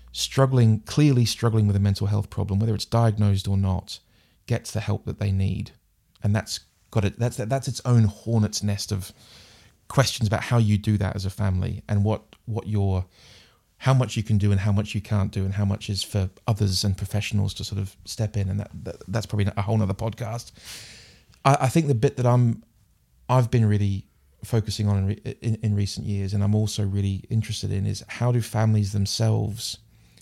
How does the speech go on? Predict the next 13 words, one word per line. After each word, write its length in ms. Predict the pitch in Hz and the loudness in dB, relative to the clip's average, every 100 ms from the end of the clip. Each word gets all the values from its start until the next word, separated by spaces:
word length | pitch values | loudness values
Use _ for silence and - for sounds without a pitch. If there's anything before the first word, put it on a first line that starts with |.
| _ | _
look 180 | 113 - | 0 4
after 320 | 113 104 110 | 2 2 -2
each 200 | 101 - | -2 -2
other 240 | 104 113 110 _ _ _ - - _ - | -2 -2 -6 _ _ _ -20 -20 _ -2
as 160 | 107 | 0
well? 340 | 104 107 98 101 _ _ _ _ _ | 4 4 2 -2 _ _ _ _ _
And 160 | 123 | 2
that's, 260 | 127 - - _ _ | 4 2 -8 _ _
that's 240 | 120 127 - | -2 0 0
just 220 | 156 147 | 0 2
as 140 | 151 | 2
important. 640 | 135 123 123 113 147 - - | 2 2 2 0 -2 -4 -6
Uh, 160 | - 120 | -2 -2